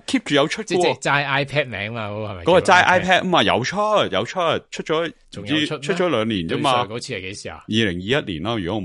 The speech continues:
Speaker 1: 我冇記錯。
Speaker 2: 哦，我真係唔記得啦。
Speaker 1: 如果唔係就二零二二年㗎，好，幾新㗎，佢呢個，佢，
Speaker 2: OK。
Speaker 1: 佢仲要貴咗㗎，由本來，呃，好粗嗰邊變
Speaker 2: 但係嗰個係咪要，都係，<clears throat>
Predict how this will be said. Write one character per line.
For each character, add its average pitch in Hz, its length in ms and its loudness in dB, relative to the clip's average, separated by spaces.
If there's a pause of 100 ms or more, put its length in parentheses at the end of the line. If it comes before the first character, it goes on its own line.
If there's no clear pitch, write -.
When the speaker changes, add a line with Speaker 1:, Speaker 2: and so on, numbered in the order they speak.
Speaker 1:
我 76 40 -8
冇 - 40 -10
記 78 120 -6
錯。 78 300 -8 (680)
Speaker 2:
哦， 92 500 -16
我 90 80 -16
真 185 120 -6
係 - 20 -6
唔 - 20 0
記 120 60 2
得 160 40 8
啦。 220 60 6
Speaker 1:
如 - 0 -
果 208 80 2
唔 - 40 -
係 104 80 8
就 117 100 4
二 104 260 6
零 90 100 2
二 92 40 0
二 - 20 2 (260)
年 87 200 -2
㗎， 123 80 4
好， 117 180 -4
幾 92 220 0
新 170 180 0 (200)
㗎， - 20 -
佢 101 260 6
呢 127 120 -2
個， 123 120 -6
佢， 90 460 2
Speaker 2:
OK。 113 340 -4
Speaker 1:
佢 139 80 0
仲 147 140 0
要 123 80 0
貴 123 400 2
咗 107 180 -2
㗎， 131 120 0
由 80 280 -2 (100)
本 113 140 -4
來， 85 320 -2 (800)
呃， 82 320 2
好 117 140 -2
粗 - 180 -4
嗰 107 180 4
邊 120 60 2
變 139 120 4
Speaker 2:
但 131 100 4
係 - 0 -
嗰 - 0 -
個 127 80 -4
係 110 60 0
咪 104 100 -2 (180)
要， 107 840 -6
都 156 120 -4
係， 131 200 -4 (380)
<clears throat> 107 200 -8